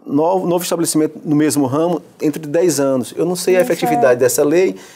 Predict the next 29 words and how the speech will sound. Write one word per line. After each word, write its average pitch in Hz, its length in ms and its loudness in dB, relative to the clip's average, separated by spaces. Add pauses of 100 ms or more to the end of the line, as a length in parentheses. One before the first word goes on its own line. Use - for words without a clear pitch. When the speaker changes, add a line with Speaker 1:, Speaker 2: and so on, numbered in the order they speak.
(140)
Speaker 1:
mas 180 200 -2
seria 196 180 0
interessante 190 580 -2
que 202 300 -2
a 147 100 0
gente 170 300 -4
copiasse 185 680 -2
esses 143 180 -4
modelos 127 580 0 (300)
em 135 300 2
outros, 123 200 -2
de 117 160 -8
outros 131 240 0
estados 165 320 -4
pra 202 200 -4
cá, 190 180 -2
pro, 185 140 -8
pro, - 180 -10
pro - 140 -12
Ceará. 165 440 -2 (360)
A 139 80 -4
gente 139 240 -6
não 165 40 -2
precisa 170 560 -2 (320)
inventar 143 440 0
a - 20 4
roda. 120 420 0
Tem 175 320 -2
experiências 170 920 -2